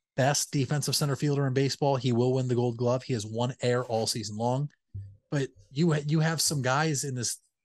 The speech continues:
Padres lineup that you're like, "Oh, well, they have Wil Myers." Yeah, Wil Myers used to be the top rated prospect in all of baseball who has not done anything, and they still keep putting him out there. Um,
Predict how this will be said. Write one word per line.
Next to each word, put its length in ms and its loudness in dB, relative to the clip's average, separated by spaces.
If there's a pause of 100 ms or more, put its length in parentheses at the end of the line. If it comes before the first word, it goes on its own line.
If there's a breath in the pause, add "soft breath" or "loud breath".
(180)
Padres 420 2
lineup 300 0
that 40 -8
you're 120 -6
like, 140 -4
"Oh, 340 4
well, 100 -2
they 180 2
have 180 0
Wil 180 0
Myers." 520 -2 (720)
Yeah, 80 2
Wil 200 6
Myers 320 6
used 140 0
to 60 0
be 60 4
the 60 2
top 320 -2
rated 280 2
prospect 420 0
in 60 -2
all 120 2
of 60 0
baseball 340 0
who 140 -2
has 100 -2
not 220 0
done 160 -2 (160)
anything, 400 -2 (300)
and 80 -2
they 80 2
still 180 -2
keep 180 -4
putting 140 -4
him 80 -4
out 160 -2
there. 160 -8 (560)
Um, 320 0